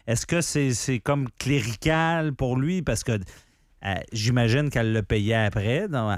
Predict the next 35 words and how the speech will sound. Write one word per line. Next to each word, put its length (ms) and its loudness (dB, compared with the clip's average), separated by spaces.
elle 100 0
voit 200 0
qu'il 180 -6
gagne, 480 2
elle 120 -2
le 80 0
paye. 340 0
Elle 240 2
allait 320 2
le 80 0
payer. 640 -2
Bon, 220 -6
là, 100 0
ça 160 2
va 140 2
vraiment 380 2
dépendre 720 0
de 80 0
l'interprétation 1080 0
du 100 -4
juge. 460 0
C'est 160 0
sûr 280 0
que, 240 0
tu 80 -10
sais, 180 -2
souvent, 400 0
on 40 0
dit 160 0
on 240 0
juge, 440 0
euh, 320 2
euh, 640 0
en 280 0
droit 600 0